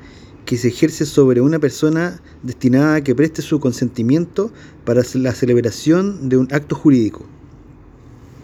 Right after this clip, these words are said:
Clasificación.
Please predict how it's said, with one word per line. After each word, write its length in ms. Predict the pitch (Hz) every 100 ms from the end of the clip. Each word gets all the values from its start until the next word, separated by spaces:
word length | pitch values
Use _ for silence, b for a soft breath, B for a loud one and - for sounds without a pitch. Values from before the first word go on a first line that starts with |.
| - - - - - - - B B B B B B B
Clasificación. 760 | - 151 160 160 156 147 123 92